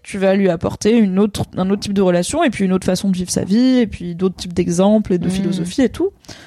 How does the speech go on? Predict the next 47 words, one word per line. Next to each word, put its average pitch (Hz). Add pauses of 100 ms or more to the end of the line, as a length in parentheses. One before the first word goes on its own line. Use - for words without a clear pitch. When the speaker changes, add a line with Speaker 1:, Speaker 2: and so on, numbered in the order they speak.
(160)
Speaker 1:
Donc 180
je -
trouve 233
que 196
c'est, 165 (720)
moi 196
j'aime 202
bien 202
l'idée 202
de 190
famille 185
choisie, 214
tu -
vois, 185
donc 180
je -
trouve 190
que 190
c'est 175
joli. 202
Je 196
Speaker 2:
Oui, 226
Speaker 1:
pense 269
que -
Speaker 2:
moi 240
Speaker 1:
si 226
Speaker 2:
aussi, -
Speaker 1:
un 220
Speaker 2:
je 208
Speaker 1:
jour 233
Speaker 2:
suis 233
Speaker 1:
on -
me -
Speaker 2:
d'accord 202
Speaker 1:
demandait 190
Speaker 2:
avec 208
Speaker 1:
d'être 190
Speaker 2:
ça. -
Speaker 1:
marraine 190
d'un 175
Speaker 2:
Ah 170
ouais. 180
Speaker 1:
enfant, 240
je 180
serais 165
très -
touchée, 240